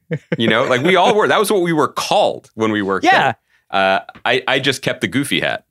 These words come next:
Speaker 1: and, you know, just can put it on for events or for, um, short-term consulting assignments. But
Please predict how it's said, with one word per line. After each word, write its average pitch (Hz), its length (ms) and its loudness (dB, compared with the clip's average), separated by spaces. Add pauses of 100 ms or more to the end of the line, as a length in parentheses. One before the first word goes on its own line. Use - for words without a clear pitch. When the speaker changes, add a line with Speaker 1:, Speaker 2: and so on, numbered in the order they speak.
(280)
Speaker 1:
and, 82 340 -4 (140)
you 98 80 -6
know, 65 140 -6
just 73 160 -12
can 82 100 -8
put 80 160 -6
it 76 80 -4
on 76 300 -4
for - 200 -4
events 76 440 -4
or 73 180 -4
for, 76 380 -6
um, 71 420 -6 (100)
short-term 78 600 -6 (180)
consulting 104 400 -4
assignments. 69 480 -6
But - 360 -2